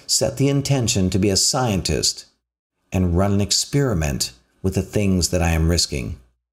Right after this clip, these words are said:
Instead of taking risk to try to avoid failure, take the risk with the intention to produce a desirable outcome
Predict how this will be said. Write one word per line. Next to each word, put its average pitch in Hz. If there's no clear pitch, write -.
Instead 107
of 147
taking 147
risk 147
to 113
try 120
to 104
avoid 92
failure, 135
take 123
the 147
risk 131
with 113
the 107
intention 151
to 127
produce 117
a -
desirable 123
outcome 98